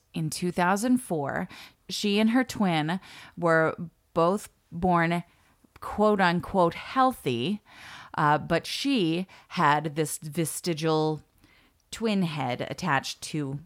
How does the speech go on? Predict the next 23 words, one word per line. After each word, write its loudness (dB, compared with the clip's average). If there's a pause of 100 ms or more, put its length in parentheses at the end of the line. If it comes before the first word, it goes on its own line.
(140)
her 2
head. -6 (420)
So 4 (340)
Manar's 4
twin 2 (240)
went 2
home 0
with 0
the 0
family, 0 (260)
um, 2
but 0
she -2
had 0
to -4
stay -2
in -2
the -4
hospital -2 (220)
for, 2 (100)
um, -2
ten 0
months -2